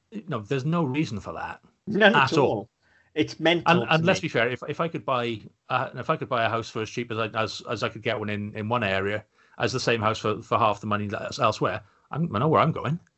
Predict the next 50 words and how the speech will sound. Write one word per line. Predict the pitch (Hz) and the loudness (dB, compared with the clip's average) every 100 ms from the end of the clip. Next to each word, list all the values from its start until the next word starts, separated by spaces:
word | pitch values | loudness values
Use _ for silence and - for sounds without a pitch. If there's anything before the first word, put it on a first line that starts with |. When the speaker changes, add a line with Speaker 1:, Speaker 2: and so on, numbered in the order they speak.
| _ | _
Speaker 2:
That's | - - _ _ _ - - | -20 -20 _ _ _ -20 -2
why | 107 101 | 0 0
I | |
moved | 104 101 98 | -2 -4 -2
back | 107 - | -4 -4
to | - | -8
my | 107 | -6
hometown. | 104 107 110 160 117 - - _ | -4 -6 0 2 2 -4 -16 _
Um, | 135 131 135 135 135 127 | 4 8 8 6 0 -4
but | - 156 160 _ _ | 6 6 6 _ _
yeah, | 202 214 | 6 6
you, | 135 156 | 8 4
you're | 151 156 | 4 4
absolutely | 151 - 147 131 139 | 4 0 -6 -6 -2
right. | 208 - | -2 -2
Like, | 120 123 | -4 -4
during | 139 143 135 123 | -4 -2 -2 0
the | 117 110 - - - - | 0 -2 -6 -20 -20 -8
ten, | 127 123 | -4 -4
fifteen | 123 123 127 120 | -4 -4 -4 -2
years | 123 123 | 0 2
I | 123 | 0
lived | 117 117 | -2 0
away | 127 151 | 4 4
from | 123 120 | 4 -4
here, | 110 107 101 - _ - | -2 0 -2 -6 _ -10
and | 120 | 0
I | 117 | 2
had | 113 117 110 | 6 4 4
neighbours | 120 127 120 113 | 4 4 2 0
of | 117 | -2
various | 104 123 120 120 120 | 2 4 6 4 2
different | - 120 110 | 0 2 0
ethnicities, | - 131 127 113 113 | 0 -2 2 2 4
it | 135 | 6
would | 143 131 | 6 4
shock | - 151 - | 8 8 8
people | 156 131 113 | 2 2 0
when | 104 - | 0 0
they | 131 | 0
<laughs> | |
came | 127 165 143 131 | 2 2 2 4
down | 123 - 127 | 2 2 -8
from | 127 127 131 | -2 0 2
home | 120 120 113 | 0 0 -4
to | 117 | -2
visit. | 127 123 | -2 0
And | 131 | -4
they're | |
like, | 135 | -6